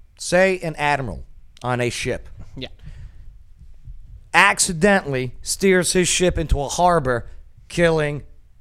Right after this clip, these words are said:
Speaker 1: ten civilians. Right?
Speaker 2: Mm-hmm.
Speaker 1: Accident, right? That admiral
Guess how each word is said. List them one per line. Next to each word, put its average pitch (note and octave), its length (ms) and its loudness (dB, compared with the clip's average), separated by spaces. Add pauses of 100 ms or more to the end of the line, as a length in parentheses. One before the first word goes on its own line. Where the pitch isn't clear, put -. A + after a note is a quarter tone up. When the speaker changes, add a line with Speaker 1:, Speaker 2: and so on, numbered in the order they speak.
(680)
Speaker 1:
ten D#3 400 4
civilians. B2 680 -2 (1120)
Right? D#3+ 320 4
Speaker 2:
Mm-hmm. - 100 -2
Speaker 1:
Accident, D#3+ 480 2
right? D#3+ 280 2 (760)
That G3 180 6
admiral F3 420 2